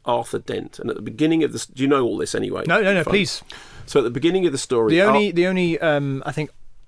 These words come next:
Speaker 2: opportunity for my generation to be reintroduced to it was the film with Martin Freeman in it,
Speaker 1: Yeah, which
Speaker 2: and I
Speaker 1: wasn't,
Speaker 2: didn't see it.
Speaker 1: yeah, which, which wasn't any good, which is a shame. But, but you know, it's, um, but there we are. But the, you know, here,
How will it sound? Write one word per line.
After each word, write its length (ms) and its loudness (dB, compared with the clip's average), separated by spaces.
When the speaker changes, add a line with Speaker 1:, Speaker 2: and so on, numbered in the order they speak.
Speaker 2:
opportunity 500 -4
for 140 -6
my 240 0
generation 500 -4
to 100 -12
be 140 -6
reintroduced 640 -2
to 100 -6
it 120 -6
was 220 -8
the 80 -6
film 260 -4
with 220 -6
Martin 240 -6
Freeman 360 -2
in 140 -6
it, 160 2
Speaker 1:
Yeah, 80 -4
which 120 -2
Speaker 2:
and 60 2
I 60 4
Speaker 1:
wasn't, 140 2
Speaker 2:
didn't 260 -2
see 220 -6
it. 100 -12
Speaker 1:
yeah, 140 -2
which, 200 0
which 160 -4
wasn't 280 0
any 120 0
good, 220 -4
which 140 -6
is 100 -6
a 60 -2
shame. 420 0
But, 180 -4
but 120 -2
you 80 0
know, 100 -4
it's, 340 -6
um, 160 -4
but 200 -4
there 100 2
we 100 0
are. 60 -2
But 200 -4
the, 100 0
you 120 -2
know, 60 -4
here, 140 -6